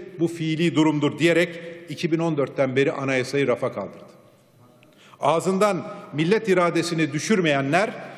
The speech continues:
geçen yıl milletin seçimini beğenmediler, ülkeyi tekrar seçime götürdüler.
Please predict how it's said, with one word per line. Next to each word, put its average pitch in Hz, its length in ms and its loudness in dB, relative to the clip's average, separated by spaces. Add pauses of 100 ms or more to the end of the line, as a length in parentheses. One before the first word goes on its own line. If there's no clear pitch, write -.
(160)
geçen 175 300 2
yıl 175 220 2 (380)
milletin 175 440 0
seçimini 147 540 -4
beğenmediler, 160 680 2 (300)
ülkeyi 151 340 -2
tekrar 151 340 0
seçime 131 380 -4
götürdüler. 95 640 -8